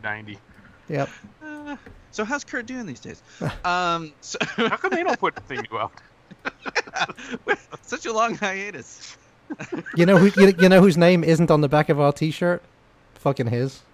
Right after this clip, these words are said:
Speaker 2: So
Speaker 1: Kurt Cobain.
Speaker 2: enough.
Speaker 1: No.
Speaker 3: Oh wow. Okay.
Speaker 1: Jeez.
Speaker 3: <laughs> Jesus Christ.
Speaker 1: That, how
Speaker 3: Um,
Speaker 1: did, how did Nevermind do in the nineties one? It, it, was that, like, top five, top ten?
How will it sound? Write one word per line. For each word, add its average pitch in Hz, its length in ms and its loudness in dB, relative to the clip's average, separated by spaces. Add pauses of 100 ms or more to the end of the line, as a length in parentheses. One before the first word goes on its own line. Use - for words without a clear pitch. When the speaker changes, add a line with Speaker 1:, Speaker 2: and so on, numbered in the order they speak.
(100)
Speaker 2:
So 110 400 -12
Speaker 1:
Kurt 143 200 -6
Cobain. 123 400 -8
Speaker 2:
enough. 139 580 -4
Speaker 1:
No. 120 80 -16
Speaker 3:
Oh 143 80 -10
wow. 113 300 -10 (240)
Okay. 117 380 -4
Speaker 1:
Jeez. 170 280 -16 (140)
Speaker 3:
<laughs> 196 120 -6 (200)
Jesus - 640 -18
Christ. - 560 -18 (520)
Speaker 1:
That, 214 220 -4
how 160 380 0
Speaker 3:
Um, 151 80 -10
Speaker 1:
did, 139 160 -18
how 247 160 -2
did 339 160 -14
Nevermind 147 460 -12
do 135 120 -10
in 127 80 -12
the 123 80 -12
nineties 113 480 -10
one? 95 220 -14
It, 131 400 -10
it, 143 140 -4
was 139 100 -4
that, 151 100 -4
like, 139 160 -4
top 143 240 -2
five, 143 260 -6
top 139 220 -10
ten? 151 240 -12